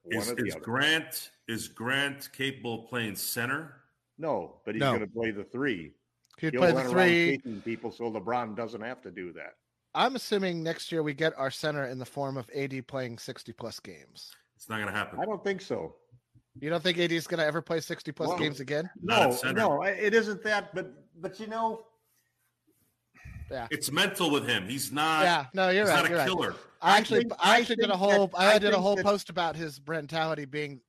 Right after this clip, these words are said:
Speaker 3: being that of a power forward. You know,
Speaker 1: You,
Speaker 3: he's the
Speaker 1: you
Speaker 3: he-,
Speaker 1: said it
Speaker 3: he's a
Speaker 1: best
Speaker 3: bet-,
Speaker 1: the other
Speaker 3: best
Speaker 1: night.
Speaker 3: player.
Speaker 1: You said it best last night, Jamie, when you, when I pushed you on trying to,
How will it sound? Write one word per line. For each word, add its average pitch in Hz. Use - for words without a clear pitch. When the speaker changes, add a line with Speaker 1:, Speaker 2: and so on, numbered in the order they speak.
Speaker 3:
being 180
that 139
of 123
a 127
power 127
forward. 107
You 131
know, 175
Speaker 1:
You, 233
Speaker 3:
he's 156
the -
Speaker 1:
you 220
Speaker 3:
he-, 226
Speaker 1:
said 240
it 220
Speaker 3:
he's 202
a 185
Speaker 1:
best 185
Speaker 3:
bet-, 190
Speaker 1:
the 165
other 190
Speaker 3:
best 175
Speaker 1:
night. 151
Speaker 3:
player. 156
Speaker 1:
You 165
said 214
it 160
best 170
last 156
night, 147
Jamie, 117
when 120
you, 123
when 123
I 131
pushed 165
you 127
on 113
trying 123
to, 113